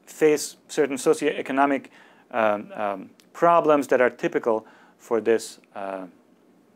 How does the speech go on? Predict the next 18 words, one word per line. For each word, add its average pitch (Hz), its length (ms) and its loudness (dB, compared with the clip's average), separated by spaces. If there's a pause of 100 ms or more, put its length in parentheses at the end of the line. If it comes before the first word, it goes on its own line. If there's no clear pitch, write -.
(560)
f-, - 320 -20
for 127 180 0
the 113 140 2 (200)
Roma 147 240 4
as 143 120 2
a 139 60 4
whole. 139 380 6 (400)
Uh, 123 220 4 (120)
the 151 80 4
historical 190 540 4 (160)
origins 143 460 6
are 120 80 -2
complicated 151 520 0
and 117 120 -8
complex. 147 500 0 (100)
This 123 220 -6
was 113 160 -4
a 107 100 -4